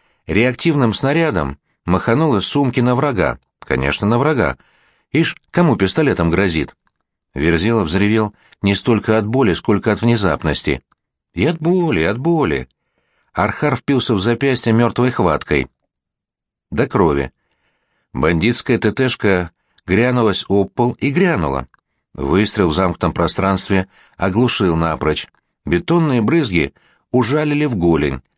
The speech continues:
Токмарёв, что как ужаленный, то как ужаленный, таки провёл приём, но с поправкой на непрошеного зубастого защитника. Головой не в челюсть, в пах, иначе досталось бы и Архару. Корявенько вышло.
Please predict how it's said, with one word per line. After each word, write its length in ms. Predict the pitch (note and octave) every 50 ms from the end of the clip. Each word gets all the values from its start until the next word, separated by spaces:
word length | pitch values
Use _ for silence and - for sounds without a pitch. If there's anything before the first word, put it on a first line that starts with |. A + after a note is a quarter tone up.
| _ _ _ _ _ _ _ _ _ _ _
Токмарёв, 680 | - F2 D#2+ - E2 E2 E2 F2 F#2+ A2 A2 - - _ _ _ _ _ _ _ _ _ _ _
что 200 | - - - F#2+
как 200 | - F#2+ E2+ -
ужаленный, 640 | F2+ F2+ D#2+ D#2+ F2+ G#2+ A#2 A#2+ B2 A#2+ A2+ F#2 D#2
то 120 | - F2
как 220 | - - D#2+ - -
ужаленный, 720 | D#2 D2+ E2 F2 F2+ G2 G#2 A2+ A#2 A#2 B2 B2+ A#2+ - _ _ _ _ _ _ _ _ _ _ _ _ _ _ _ _
таки 260 | - B2 B2 - F#3
провёл 440 | E3+ - F3 F#3 F3+ E3+ C3+ G2 E2+
приём, 500 | - - B2 B2+ A2+ G2 E2 D2 C2 B1 - _ _ _ _
но 240 | - D#2+ D#2+ G2 C3+
с 80 | B2+
поправкой 540 | - - C#3+ - - C#3+ C#3+ C3 - - B2
на 80 | A2 A2
непрошеного 720 | A2 A2+ A2 - A#2 B2+ C3+ C3 - C3 B2 A#2+ A#2 G#2+
зубастого 580 | F#2 G2+ G#2+ G2+ A2 A2+ G#2 G2+ - A#2 G#2+ A2
защитника. 880 | G#2 A2+ C3+ C3+ - - - F2+ D2+ A#1+ - D2+ C#2 - D#2+ C#2 B1+ - _ _ _ _ _ _ _ _
Головой 400 | B1+ C2+ D2 D#2 D#2 D#2 F2 F2
не 140 | F2+ F#2+ F#2+
в 60 | -
челюсть, 500 | - - D3+ D3 G2 C#2+ B1+ - - -
в 160 | - - -
пах, 360 | - E3 D#3+ C#3 G#2 - - - _ _ _ _ _ _
иначе 340 | - - D2 E2 D#2 - -
досталось 460 | E2 E2+ F2+ - - G2+ E2 E2+ E2
бы 160 | D#2 D#2+ F2+ F#2
и 140 | - -
Архару. 540 | G#2 A2 A2+ - - C3 G#2+ E2+ C#2 B1+ B1 - _ _ _ _ _ _ _ _ _ _
Корявенько 600 | - C#3 C3+ A#2+ G#2+ E2 C#2 C#2 D2+ - - C#2+
вышло. 420 | D2+ C#2+ C#2 - - C#2+ C2 B1+